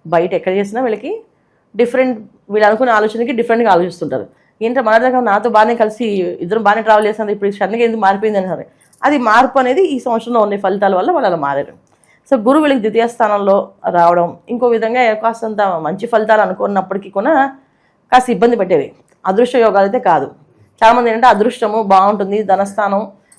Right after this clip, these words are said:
ఆ, గురువు అక్కడ ఉంటే మీకు అన్ని యోగాలు కలుస్తాయి, అన్ని యోగాలు వస్తాయి, ఖచ్చితంగా వస్తాయి. ఎప్-, ఎలాంటి యోగాలు వస్తాయి? మనం ఖచ్చితంగా పూజలు పునస్కారాలు చేస్తే ఆ యోగాలు వస్తాయి. ఎవరిని కామెంట్ చేయకుండా, పెద్దవాళ్ళని విమర్శించకుండా,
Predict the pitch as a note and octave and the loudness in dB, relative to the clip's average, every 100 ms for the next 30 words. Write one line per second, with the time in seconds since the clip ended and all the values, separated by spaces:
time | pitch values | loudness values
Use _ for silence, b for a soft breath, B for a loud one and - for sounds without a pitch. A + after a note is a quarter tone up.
0 | - F3+ F3+ G3+ A3+ G#3+ F#3+ G3 A3+ F#3+ | -4 -2 0 2 2 2 -2 -2 -2 0
1 | F#3 G3+ G#3 F#3 F3+ F#3+ F3 E3+ - F3+ | -2 -2 -2 0 2 2 0 -4 -6 -6
2 | G3+ - F#3 G3+ F3+ F3+ G3 D#3+ D#3 F3+ | -6 -10 -6 0 2 2 0 -4 -6 -4
3 | E3 E3 F#3+ - B3+ B3+ F#3 G3 - E3+ | -4 -6 -12 -6 -6 -2 -2 -2 -2 -2
4 | A2 _ _ _ - G3 G3 G3+ A#3 B3+ | -4 _ _ _ -10 -8 -4 0 0 2
5 | C4 A#3+ A#3 G#3+ G#3+ G#3+ A3 G#3+ b b | 2 4 4 2 -2 -4 -4 -8 b b
6 | G#3+ A3+ A3 G#3 - A3 A#3 D4+ F#4+ - | 2 2 2 -4 -4 -4 0 0 0 -6
7 | _ _ - G#3 G#3 A#3 A3 F#3 G3 G3+ | _ _ -2 0 2 0 -2 -4 -4 0
8 | G3 G3 F#3 F3+ - D4+ E4+ - - G#3 | 0 0 -4 -6 -6 -8 -8 -4 0 2
9 | F3 F3 - - - - _ _ _ _ | 4 2 -2 -10 -20 -20 _ _ _ _
10 | _ A#3 A#3 B3+ C4 G#3 F#3+ F#3 E3+ D#3+ | _ 0 2 2 2 2 2 0 -2 -4
11 | E3 E3 E3 F#3 G#3 A3 A3 F3 F3 F3+ | -4 -4 -2 -2 2 2 2 -2 -4 -4
12 | F#3 - F3 D#3+ D3+ E3 | -10 -12 -10 -4 -4 -4